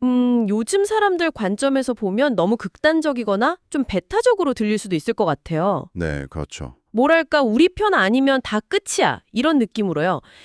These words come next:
Speaker 1: 이 비유가 담고 있는 원래 의도는 뭐였을까요?
Speaker 2: 아, 그거 아주 중요한 지적이십니다. 현대적인 감수성으로는 분명히 거부감에 들 수 있는 표현이죠.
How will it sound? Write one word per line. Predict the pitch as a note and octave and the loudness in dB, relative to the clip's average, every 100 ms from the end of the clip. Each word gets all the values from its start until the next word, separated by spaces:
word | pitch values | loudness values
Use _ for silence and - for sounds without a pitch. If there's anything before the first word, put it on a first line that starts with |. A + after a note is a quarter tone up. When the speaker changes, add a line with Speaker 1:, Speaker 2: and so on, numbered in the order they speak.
| - - | -20 -4
Speaker 1:
이 | E4 | -2
비유가 | D#4+ - C#4 E4 E4 | -2 2 2 4 2
담고 | - G#3 C#4+ C#4 | 0 -4 -2 0
있는 | C4 | 2
원래 | A3+ E3 A#3+ C4 | 2 4 4 2
의도는 | F#3+ C#4 F#4+ C4+ | 2 4 4 2
뭐였을까요? | E3+ F#3+ - - D#3+ A3 D#3 - - - - | 2 0 -2 -4 -2 -2 -2 -8 -20 -20 -8
Speaker 2:
아, | D2+ D#2+ | -4 -4
그거 | - B2 A2 | 0 2 4
아주 | F#2+ A#2+ | 4 0
중요한 | - A2 D3+ F#3+ E3 | 0 4 6 6 2
지적이십니다. | - G#2 G2+ F2 D2 C#2 C2 _ _ _ _ - | 0 0 0 -2 -6 -8 -12 _ _ _ _ -6
현대적인 | G3+ G#3 G3+ F#3+ F#3+ | 0 2 4 2 0
감수성으로는 | - A2+ C3 D3 D#3+ C3+ A#2+ D#3 G#2+ | 0 0 0 2 2 2 2 2 2
분명히 | G#2 A2+ C3+ C3 | 2 4 4 0
거부감에 | - F#2+ B2+ C3+ B2 | -4 -2 2 2 2
들 | G#2 | -2
수 | - A#2 | -2 0
있는 | G2+ | 0
표현이죠. | F#2 F3 E3 E2 D#2+ D#2 | 0 0 0 0 -4 -10